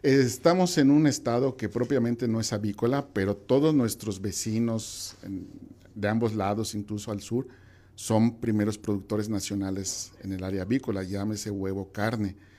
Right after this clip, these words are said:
Desde luego, ¿verdad? Este, en Chihuahua, lamentablemente, y uso esa palabra, hace un par de, un año atrás,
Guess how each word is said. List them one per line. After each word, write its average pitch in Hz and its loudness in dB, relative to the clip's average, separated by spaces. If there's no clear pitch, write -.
Desde 117 6
luego, 135 8
¿verdad? 123 6
Este, 110 -2
en 104 0
Chihuahua, 117 2
lamentablemente, 110 -2
y 107 -4
uso 113 -4
esa 117 -8
palabra, 104 -4
hace 107 -4
un 110 -4
par 107 -4
de, 95 -2
un 107 -4
año 107 -2
atrás, 101 -10